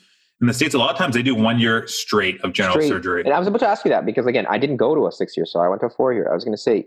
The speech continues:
Speaker 2: 'cause your off-service year sounds very similar to our off-service year. And I thought you would have had more of a dedicated gen surgery, and I, I guess I didn't realize that you didn't.
Speaker 1: No,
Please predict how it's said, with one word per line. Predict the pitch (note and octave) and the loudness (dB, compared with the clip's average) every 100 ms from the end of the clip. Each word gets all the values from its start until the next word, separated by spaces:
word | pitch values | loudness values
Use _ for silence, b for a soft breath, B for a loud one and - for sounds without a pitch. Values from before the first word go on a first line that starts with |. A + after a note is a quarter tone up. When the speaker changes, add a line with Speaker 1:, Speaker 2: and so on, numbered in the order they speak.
| - | -2
Speaker 2:
'cause | A#2 | 0
your | D3 D#4+ G4+ | 0 2 2
off-service | F3 - C#3+ | 0 -2 -2
year | C#3 | -2
sounds | B2 B2 G2+ | 0 -2 0
very | C3+ F#3+ | 0 0
similar | - C3+ | 0 -2
to | - - | -2 -2
our | - C3 - | 0 0 0
off-service | E2+ - E2 D2 D2+ | -2 -2 -6 -4 -10
year. | - - _ _ _ | -12 -16 _ _ _
And | A#2 | -2
I | D#3 | 0
thought | F3 E3+ | 0 0
you | D3+ | 2
would | D3 | 0
have | B2+ | 0
had | - A#2 A2+ | 0 0 0
more | A2 B2+ B2 G#2+ - - | 0 2 2 0 -2 -2
of | A2 | -2
a | G2+ | 0
dedicated | A2 A2 - A2+ G#2 E2+ - _ _ - | 0 0 0 0 0 0 -8 _ _ -2
gen | A#2+ A#2+ | 0 0
surgery, | - - G2+ F2 F2 | -6 -2 -2 0 -2
and | D#2+ | -4
I, | C2 | -6
I | - D#2+ F2 | -6 -4 -2
guess | G2 G#2 G#2+ | -2 -2 0
I | |
didn't | G2 F#2 | 0 0
realize | G2 G2 F#2+ F#2 | 0 0 0 0
that | |
you | E2 | 0
didn't. | B2 - - _ _ _ _ _ _ _ _ _ _ - | -2 -2 -10 _ _ _ _ _ _ _ _ _ _ -2
Speaker 1:
No, | A2 G2+ F2 | 0 0 -2